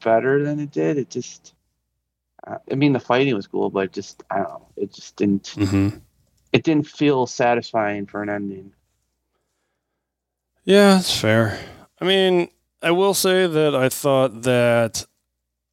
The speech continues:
Speaker 2: graphic died a little quick. <laughs> I mean, pretty darn quick. Although, you know, I think this is kind of the problem with the show. You, like, set it up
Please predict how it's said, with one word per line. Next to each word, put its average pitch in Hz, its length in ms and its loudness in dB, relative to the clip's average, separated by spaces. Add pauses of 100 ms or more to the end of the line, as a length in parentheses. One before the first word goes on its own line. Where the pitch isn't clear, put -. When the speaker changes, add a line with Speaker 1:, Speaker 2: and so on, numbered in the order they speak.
(680)
Speaker 2:
graphic 123 460 -2
died 104 240 -2
a 104 40 -4
little 98 200 -6
quick. 101 300 -4 (300)
<laughs> - 60 -16 (220)
I 151 60 2
mean, 117 220 0
pretty 110 280 0
darn 95 240 -2
quick. 101 220 -4 (120)
Although, 170 380 0
you 180 80 -4
know, 180 160 2
I - 60 -6 (880)
think 202 140 -4
this 240 100 2
is 185 60 0
kind 190 200 2
of 117 120 -2
the - 80 -10
problem 170 320 2
with 123 100 0
the 104 60 -6
show. 113 320 2
You, 110 140 -2
like, 107 200 -4
set 147 200 0
it 139 100 4
up 131 240 2